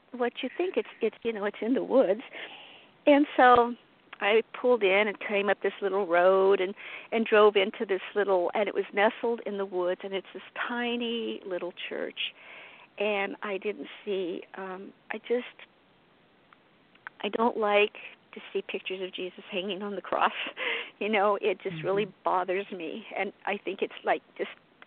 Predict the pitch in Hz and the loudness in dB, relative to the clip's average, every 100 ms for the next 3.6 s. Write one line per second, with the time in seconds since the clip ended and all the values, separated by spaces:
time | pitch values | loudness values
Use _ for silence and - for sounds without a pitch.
0 | - 185 190 - 190 - 175 - - 170 | -8 -4 -4 -6 -12 -4 -4 -4 -8 -8
1 | 85 - - - 185 208 196 196 226 - | -8 -10 -8 -8 -4 -4 -2 -4 -4 -10
2 | - - - - - 247 165 202 226 208 | -16 -16 -18 -10 -2 -2 0 4 4 4
3 | - 226 233 254 202 202 | 4 4 6 6 4 0